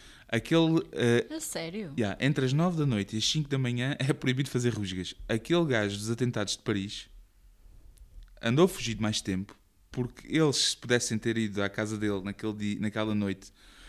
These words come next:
Speaker 1: entre as nove da noite e as cinco da manhã, teriam-no apanhado. Mas não puderam, tiveram que esperar pelo dia a seguir e o gajo conseguiu-se
Speaker 2: E porquê
Speaker 1: escapar.
Speaker 2: que isso não é alterado?
Speaker 1: Eh, porque não? Porque até os criminosos têm direito a descansar.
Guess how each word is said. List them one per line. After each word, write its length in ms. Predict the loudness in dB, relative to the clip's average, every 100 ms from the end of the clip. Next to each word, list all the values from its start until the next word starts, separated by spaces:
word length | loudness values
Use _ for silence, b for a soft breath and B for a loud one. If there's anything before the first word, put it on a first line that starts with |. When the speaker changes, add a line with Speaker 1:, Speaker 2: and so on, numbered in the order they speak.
| B B
Speaker 1:
entre 320 | -6 -4 -2 -4
as 120 | -2
nove 200 | -2 -2
da 80 | -2
noite 200 | -2 -2
e 40 |
as 80 | -4
cinco 160 | -4
da 80 | -4
manhã, 380 | -4 -2 -4 -6 -10 b b b b -4
teriam-no 460 | -2 0 0 0
apanhado. 480 | -2 -2 -2 -4 -8 -16 _ _ b b b
Mas 100 | -4
não 100 | -2
puderam, 500 | -4 -6 -4 -6 -10
tiveram 220 | -8 -6 -6
que 60 |
esperar 180 | -6 -8
pelo 180 | -6 -6
dia 140 | -6
a 40 | -8
seguir 340 | -10 -10 -8
e 80 | -8
o 60 | -6
gajo 200 | -6 -6
conseguiu-se 340 | -6 -6 -6
Speaker 2:
E 40 | -4
porquê 80 | -4 -6
Speaker 1:
escapar. 80 |
Speaker 2:
que 60 | -8
isso 140 | -10
não 80 | -8
é 40 | -8
alterado? 440 | -10 -14 -16 -16 -20 _ b b b b b b b -8
Speaker 1:
Eh, 340 | -6 -6 -8 -10
porque 220 | -12 -6
não? 180 | -4 -4
Porque 640 | -6 -6 -4 -2 -2 -2 -4
até 280 | -4 -2
os 360 | 0 0 -2 -2
criminosos 600 | 0 0 2 2 0 -2
têm 120 | -2
direito 260 | -2 -2 -4
a 20 |
descansar. 480 | -4 -2 -2 -6